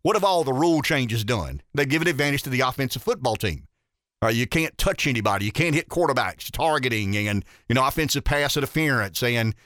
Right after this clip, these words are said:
you know, don't call holding much. Um, and I think the game is fundamentally different today than it was back in the day. And I think that requires a college football coach. Um, I, I, I'll say this. We talked about Griggs and,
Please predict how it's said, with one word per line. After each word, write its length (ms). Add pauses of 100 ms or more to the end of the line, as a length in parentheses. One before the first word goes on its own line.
(240)
you 60
know, 160
don't 100
call 240
holding 340
much. 400 (180)
Um, 480 (460)
and 200
I 80
think 200
the 60
game 340
is 120
fundamentally 800
different 360
today 300
than 140
it 80
was 480 (300)
back 340
in 140
the 80
day. 380 (240)
And 100
I 100
think 220
that 200
requires 540
a 80
college 440
football 440
coach. 460 (320)
Um, 480 (300)
I, 60
I, 260
I'll 120
say 220
this. 220
We 80
talked 180
about 160
Griggs 500
and, 440